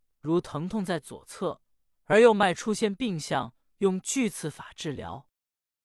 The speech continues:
必须谨慎审查病人酒后的脉象，然后进行针治，这样针刺的道理就算完备了。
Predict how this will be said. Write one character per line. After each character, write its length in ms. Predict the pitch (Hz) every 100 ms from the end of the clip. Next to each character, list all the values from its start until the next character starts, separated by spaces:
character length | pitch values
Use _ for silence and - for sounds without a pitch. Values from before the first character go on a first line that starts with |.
| _ -
必 200 | 233 202
须 220 | - 233
谨 320 | - 131 120
慎 220 | - 220
审 240 | 160 - 104
查 220 | - 143
病 200 | 190 165
人 160 | 165
酒 220 | 170 127 -
后 180 | -
的 80 | 165
脉 240 | 139 151 113
象， 320 | - 82 - _ _ _ _
然 140 | 107 127
后 140 | 156
进 160 | 151 131
行 180 | 135
针 280 | 135 170 180
治， 220 | 185 156 - _ _ _ _
这 160 | - 165
样 320 | 107 80 92 _ _ _ _ _
针 280 | - 233 240
刺 160 | -
的 120 | 165 143
道 200 | 160 127
理 120 | 85
就 160 | -
算 180 | 127 92
完 240 | 82 90 120
备 160 | 147
了。 180 | - -